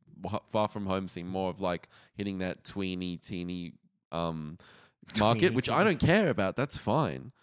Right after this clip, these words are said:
Speaker 1: But then to compound that even further, w-, if, if,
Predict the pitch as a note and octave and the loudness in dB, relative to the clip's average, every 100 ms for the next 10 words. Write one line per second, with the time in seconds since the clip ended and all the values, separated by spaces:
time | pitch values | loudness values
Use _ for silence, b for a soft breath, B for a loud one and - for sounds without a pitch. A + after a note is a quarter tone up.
0 | B B B A#2+ - D#3 D3+ - - C#3 | B B B -4 0 -2 -2 -6 -4 0
1 | D3 C#3+ C3+ A#2+ A2 E2 F2+ A2 G#2+ - | 0 2 0 2 0 0 -4 -4 -6 0
2 | G#2 A2 B2 F2 F#2+ - A2+ - A2+ - | 2 2 0 -2 -6 -4 -6 -2 -4 -4